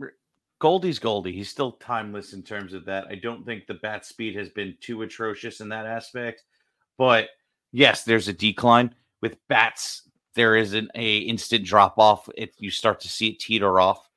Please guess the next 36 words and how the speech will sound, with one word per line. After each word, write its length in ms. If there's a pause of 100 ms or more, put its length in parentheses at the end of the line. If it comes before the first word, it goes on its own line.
(400)
But 140
he's 180
on 140
a, 60
he's 260
on 160
a 40
slow 360
decline. 440
I 100
feel 180
like 160
next 280
year, 300 (580)
if, 220
for 220
instance, 420
if 160
this, 160 (240)
if 260
the, 340
um, 360 (100)
the 80
Cardinals 460
start 260
figuring 440
it 100
out, 180
or 160
if 80
he 80
gets 300
moved 320
to 160
a 40
team 460